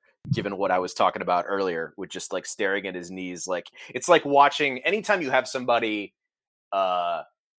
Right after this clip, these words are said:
coming back from that severe of a knee injury, it's like watching, like, a really close game of Jenga. You know what I mean? Like,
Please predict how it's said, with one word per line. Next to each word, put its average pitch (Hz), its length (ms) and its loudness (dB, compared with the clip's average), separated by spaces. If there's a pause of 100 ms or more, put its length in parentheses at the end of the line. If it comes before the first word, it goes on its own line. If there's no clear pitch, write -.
(160)
coming 131 260 0
back 107 260 4
from 98 180 -2
that 92 380 -2
severe 95 500 -4
of 90 100 -6
a - 20 -8
knee 90 320 -12
injury, 117 380 -6
it's 127 180 -4
like 160 160 4
watching, 107 720 2 (720)
like, 110 320 0
a 107 100 -2
really 110 400 -4
close 107 360 -4
game 95 200 -4
of 78 100 -14
Jenga. 80 420 -4 (380)
You 101 100 -6
know 101 60 -2
what 92 100 -2
I 92 60 -6
mean? 98 160 -8
Like, 87 180 -4